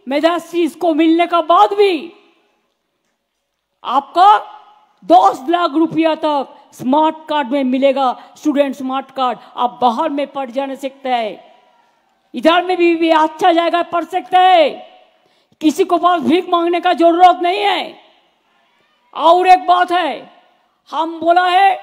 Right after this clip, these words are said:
जीटीए गवर्नमेंट और प्राइवेट पार्टी एक साथ में, हम दार्जिलिंग में, कालिम्पोंग में, सिलीगुड़ी में हो रहा है,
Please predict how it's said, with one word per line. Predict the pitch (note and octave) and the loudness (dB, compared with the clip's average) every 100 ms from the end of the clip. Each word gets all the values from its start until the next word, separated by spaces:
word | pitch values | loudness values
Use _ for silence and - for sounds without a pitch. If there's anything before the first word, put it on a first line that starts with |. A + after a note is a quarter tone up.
| - - _ _ _ _ | -14 -20 _ _ _ _
जीटीए | F3+ C4 D4+ E4+ F#4+ G4 - - - _ _ _ _ _ _ _ _ _ _ _ | -6 -4 -2 -2 0 0 -2 -10 -20 _ _ _ _ _ _ _ _ _ _ _
गवर्नमेंट | F3+ B3+ D#4 E4 F#4+ G#4 - - _ _ _ _ _ _ _ _ _ _ | -2 0 2 4 2 2 -10 -20 _ _ _ _ _ _ _ _ _ _
और | - F4 F#4+ | 0 2 2
प्राइवेट | - C#4+ E4 E4 F4 F4 | -2 -2 0 -2 -6 -4
पार्टी | E4 D#4+ D#4+ C#4+ G#3 - _ _ _ _ _ _ _ _ _ - | -2 -2 -2 -8 -10 -16 _ _ _ _ _ _ _ _ _ -2
एक | D4+ F#4 F4+ | 4 4 4
साथ | - E4+ B3+ | -4 -4 0
में, | D#4+ D4+ G3 - - _ _ _ _ _ _ _ _ | 2 2 0 -14 -20 _ _ _ _ _ _ _ _
हम | - C#4 B3+ | -4 -2 -2
दार्जिलिंग | C4 C4 B3 D#4+ E4 D#4 | -2 -2 0 2 2 4
में, | F4+ F#4+ - - _ _ _ _ _ _ _ _ | 4 2 -4 -20 _ _ _ _ _ _ _ _
कालिम्पोंग | C#4 C#4 D4+ C#4 E4+ E4+ E4+ | -10 -6 -6 -6 -4 -4 0
में, | F4+ F#4+ F#4 - - _ _ _ _ _ _ _ _ | 2 2 -2 -16 -20 _ _ _ _ _ _ _ _
सिलीगुड़ी | - D#4+ E4+ E4 F4 E4+ | -10 -6 -4 -4 -4 -2
में | E4+ | -2
हो | D4 E4 | -2 -2
रहा | D#4+ D#4+ | 0 0
है, | D4+ D4+ A#3+ - - | -2 -2 -4 -8 -16